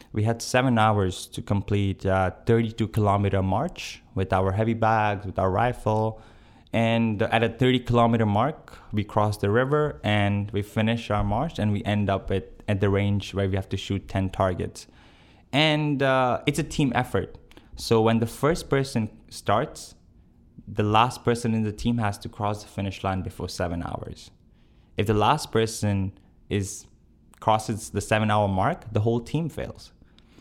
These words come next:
So we have to push everyone together as a team.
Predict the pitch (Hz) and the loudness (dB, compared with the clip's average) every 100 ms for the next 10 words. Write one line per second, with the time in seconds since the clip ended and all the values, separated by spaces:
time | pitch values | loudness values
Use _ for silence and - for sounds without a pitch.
0 | - - - - 143 135 139 - - - | -20 -20 -2 4 6 4 2 -6 -20 -20
1 | - - - 113 147 160 - 139 - 123 | -20 -20 -2 2 4 4 4 0 2 2
2 | - - - - 117 123 113 107 98 92 | 0 -8 -16 2 4 6 6 4 2 -2
3 | - - 101 101 92 - 95 90 - - | -6 -2 2 2 2 0 -2 -2 -6 -6
4 | 90 | -6